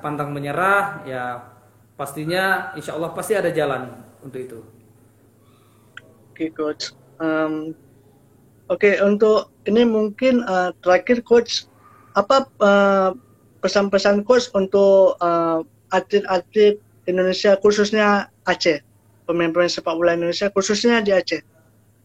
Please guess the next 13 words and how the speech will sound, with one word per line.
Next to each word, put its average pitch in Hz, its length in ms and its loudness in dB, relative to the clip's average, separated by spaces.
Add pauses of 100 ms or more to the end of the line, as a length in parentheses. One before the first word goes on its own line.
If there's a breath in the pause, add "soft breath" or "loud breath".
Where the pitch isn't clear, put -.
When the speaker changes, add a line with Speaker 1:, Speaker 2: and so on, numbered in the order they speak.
(280)
Speaker 2:
Pesan 226 320 2
dari 208 240 4
Coach - 400 0
Speaker 1:
Eh, 190 80 0
Speaker 2:
Ahyar. 185 400 2 (1600)
Speaker 1:
eh, 208 300 -2 (120)
yang 208 380 -10
pertama, 214 840 -8 (240)
ya, 147 160 -8
terutama 147 460 -10
untuk, 151 320 -8
ya, 139 100 -6
saya, 170 240 -8